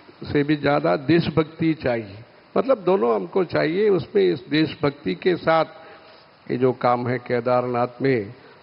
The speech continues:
बहुत भव्य कार्यक्रम उनके द्वारा संपन्न हुआ। इसलिए जहाँ ज़रूरत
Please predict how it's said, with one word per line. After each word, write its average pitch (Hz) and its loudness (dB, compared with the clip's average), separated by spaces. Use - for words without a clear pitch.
बहुत 135 2
भव्य 127 -2
कार्यक्रम 117 -4
उनके 120 0
द्वारा 113 0
संपन्न 123 -2
हुआ। 135 0
इसलिए 139 -2
जहाँ 127 0
ज़रूरत 143 2